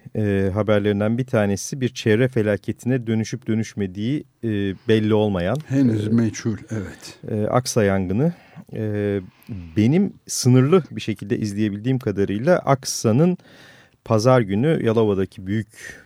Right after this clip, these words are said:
Speaker 1: dev, e, Aksa fabrikasında, kimya fabrikasında, akrilik kimya tesisinde, elyaf deposunda bir yangın, e,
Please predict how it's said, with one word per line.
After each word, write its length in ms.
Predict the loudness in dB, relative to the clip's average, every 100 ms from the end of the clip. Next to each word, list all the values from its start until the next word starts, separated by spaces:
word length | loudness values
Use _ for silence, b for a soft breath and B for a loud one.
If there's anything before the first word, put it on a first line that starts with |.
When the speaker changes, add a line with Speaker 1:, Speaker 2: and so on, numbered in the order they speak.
| -16
Speaker 1:
dev, 400 | -2 2 2 0 -10 _ -6
e, 240 | -2 -2 -2
Aksa 300 | -4 -4 -10
fabrikasında, 600 | -4 -6 -4 -10 -8 -10
kimya 280 | -6 -4 -4
fabrikasında, 800 | -4 -6 -6 -10 -8 -4 -4 -4
akrilik 360 | -6 -12 -16
kimya 360 | -8 -4 -4 -4 -8
tesisinde, 640 | -16 -14 -14 -8 -4 -4 -4 b b b b -2
elyaf 420 | 0 4 4 4
deposunda 600 | -2 -2 -4 -4 -2 -2
bir 100 | 0
yangın, 480 | 2 2 4 2 0 _ _ -6
e, 340 | -4 -2 -4